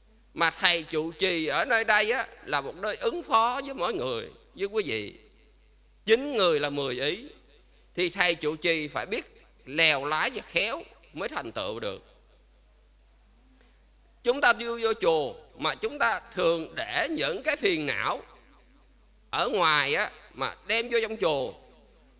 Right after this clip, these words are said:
thì chúng ta sẽ kiểu như là rất là mệt.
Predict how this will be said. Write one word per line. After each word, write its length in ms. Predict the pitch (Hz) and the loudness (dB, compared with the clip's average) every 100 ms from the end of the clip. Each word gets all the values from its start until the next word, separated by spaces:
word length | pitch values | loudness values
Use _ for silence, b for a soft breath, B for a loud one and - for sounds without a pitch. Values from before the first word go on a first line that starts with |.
| - | 0
thì 260 | 165 180 160 | 2 4 2
chúng 360 | - 208 240 | 0 0 0
ta 260 | - 220 196 | 2 6 4
sẽ 200 | - 135 | 2 -6
kiểu 220 | - 135 | -4 -6
như 220 | 190 196 | -4 -2
là 160 | 160 113 | 0 -2
rất 220 | 139 - | -2 -2
là 60 | 185 | -4
mệt. 300 | 120 107 | -4 -4